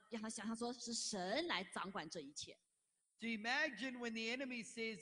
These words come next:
Speaker 2: "I have your child in my hand," that God says, "I will deliver your child."
Speaker 1: 啊，我们也可以想象说，当这个仇敌说，“我的，你的孩子在我的手中”，但是神说，“我要释放，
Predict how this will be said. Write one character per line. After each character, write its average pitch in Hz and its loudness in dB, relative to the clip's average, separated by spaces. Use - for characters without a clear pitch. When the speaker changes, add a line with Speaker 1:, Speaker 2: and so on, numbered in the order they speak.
Speaker 2:
"I 233 2
have 220 2
your 214 -2
child 214 -2
in 185 -8
my 196 -2
hand," 202 -2
that 180 -6
God 185 0
says, 175 -10
"I 175 -2
will 170 -4
deliver 156 -6
your 127 -12
child." 92 -16
Speaker 1:
啊， 185 4
我 269 0
们 285 8
也 311 8
可 311 4
以 349 4
想 240 4
象 269 4
说， 262 2
当 277 4
这 269 0
个 202 2
仇 - 0
敌 277 0
说 254 6
，“我 208 2
的， 220 2
你 226 0
的 262 4
孩 190 -2
子 254 -4
在 247 4
我 185 0
的 196 0
手 180 0
中”， 220 -2
但 247 -2
是 226 0
神 226 0
说 254 6
，“我 190 4
要 190 2
释 - 4
放， 226 2